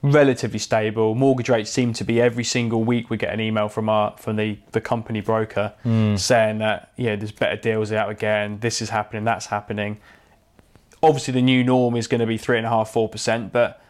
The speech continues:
Speaker 1: that's only based on the last couple of years. It was, it was above that before anyway.
Speaker 2: Yeah.
Speaker 1: So
Speaker 2: Yeah.
Speaker 1: it's just people get used to it.
Speaker 2: Yeah, so I think even though there's nothing mentioned in the budget,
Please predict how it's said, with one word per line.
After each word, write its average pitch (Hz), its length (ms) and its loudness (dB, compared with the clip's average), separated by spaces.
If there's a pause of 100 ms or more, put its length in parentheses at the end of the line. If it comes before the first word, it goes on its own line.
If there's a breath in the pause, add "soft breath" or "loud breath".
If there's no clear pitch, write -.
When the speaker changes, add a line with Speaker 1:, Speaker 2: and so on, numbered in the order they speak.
(560 soft breath)
Speaker 1:
that's 135 200 0
only 131 180 4
based 117 300 -2
on 113 40 -4
the 110 80 0
last 110 260 2
couple 110 200 -4
of 113 60 -2
years. 110 260 0
It 104 80 -4
was, 107 120 -4 (220)
it - 120 -2
was 110 140 -2
above 117 280 2
that 107 160 -2
before 110 320 0
anyway. 123 300 0
Speaker 2:
Yeah. 90 160 -4 (280)
Speaker 1:
So 110 220 0
Speaker 2:
Yeah. 110 100 -2 (480)
Speaker 1:
it's - 200 -8
just - 260 -6
people 117 280 0
get 107 240 -4
used 123 280 0
to 90 60 -6
it. - 140 -6 (680 loud breath)
Speaker 2:
Yeah, 98 260 2
so 117 160 -4
I 107 40 0
think 127 160 -2
even 131 220 0
though 117 140 4
there's 113 200 0
nothing 110 260 -2
mentioned 110 340 -4
in 101 100 0
the 98 60 -2
budget, 104 520 -2